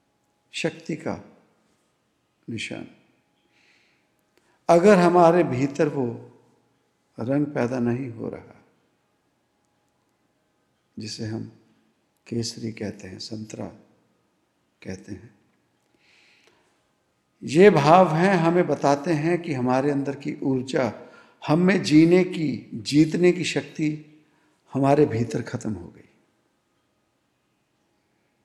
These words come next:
हमारे भीतर खत्म हो गई। जब हमें क्रोध आता है, हम रोष में तप रहे होते हैं,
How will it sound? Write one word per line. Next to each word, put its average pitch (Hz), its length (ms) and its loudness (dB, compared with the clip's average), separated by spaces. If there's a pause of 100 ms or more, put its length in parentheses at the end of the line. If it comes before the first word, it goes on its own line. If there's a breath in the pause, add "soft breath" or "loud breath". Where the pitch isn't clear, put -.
(1200)
हमारे 135 280 -2
भीतर 107 320 -8
खत्म - 300 -20
हो 107 160 -20
गई। - 140 -20 (4000)
जब 208 240 6
हमें 208 320 4
क्रोध 190 360 4
आता 143 360 6
है, 120 260 -2 (1300)
हम 143 200 0
रोष 175 420 4
में 135 500 -4 (1400)
तप 185 180 4
रहे 165 200 6
होते 110 320 -4
हैं, - 260 -20